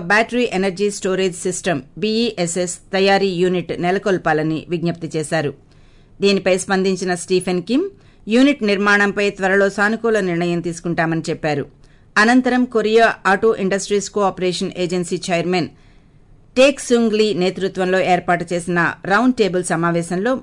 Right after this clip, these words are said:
మంత్రి పాల్గొన్నారు. Samsung Electronics Executive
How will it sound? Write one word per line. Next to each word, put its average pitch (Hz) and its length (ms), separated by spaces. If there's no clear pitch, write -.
మంత్రి 170 220
పాల్గొన్నారు. 160 640
Samsung 269 600
Electronics 202 680
Executive 185 600